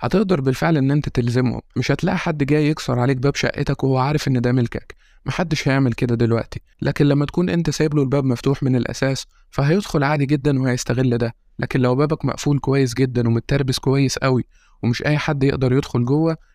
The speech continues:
إلا باستئذانك أنت وبإذن منك أنت، ساعتها الموضوع هيتغير وهيختلف.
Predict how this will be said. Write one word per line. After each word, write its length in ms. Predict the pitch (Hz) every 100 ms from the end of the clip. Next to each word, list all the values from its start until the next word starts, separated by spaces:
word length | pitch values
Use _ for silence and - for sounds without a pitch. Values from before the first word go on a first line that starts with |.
| -
إلا 180 | 139 127
باستئذانك 680 | 120 - 113 120 143 147 156
أنت 200 | 151 127
وبإذن 500 | 113 113 139 139 139
منك 300 | 147 135 123
أنت، 300 | 165 165 165 _ _ -
ساعتها 340 | - 139 -
الموضوع 360 | 143 127 120 131
هيتغير 480 | 131 117 117 135 120
وهيختلف. 560 | 127 113 - 113 -